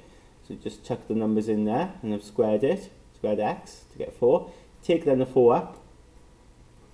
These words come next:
to get k. So k is equal to twelve. All right. And then, so much room here, isn't it? So then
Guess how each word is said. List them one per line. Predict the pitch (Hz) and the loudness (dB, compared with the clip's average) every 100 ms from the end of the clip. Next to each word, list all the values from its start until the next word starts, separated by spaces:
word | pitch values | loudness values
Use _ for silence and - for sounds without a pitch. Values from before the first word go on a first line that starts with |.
| - - - - - - - - - | -20 -20 -20 -20 -20 -20 -20 -20 -20
to | - | -12
get | - - | -12 -12
k. | - 139 127 127 | -2 2 4 2
So | - - | -4 -6
k | - 120 | 2 2
is | 113 | 2
equal | 107 104 | -4 -6
to | - | -8
twelve. | - - 101 92 92 - - - - - | -8 -2 0 0 -4 -12 -20 -20 -20 -14
All | 107 | -8
right. | 120 180 - - - - - - - | -6 -8 -10 -20 -20 -20 -20 -20 -8
And | 107 | -2
then, | 107 104 107 107 - - | 0 0 -2 -4 -10 -12
so | 127 | -10
much | 127 - | -10 -6
room | 113 123 | -2 0
here, | 95 | -2
isn't | 117 123 | -4 -4
it? | 98 - - | -6 -8 -18
So | - 110 | -8 -2
then | 113 107 104 - | 0 2 0 -4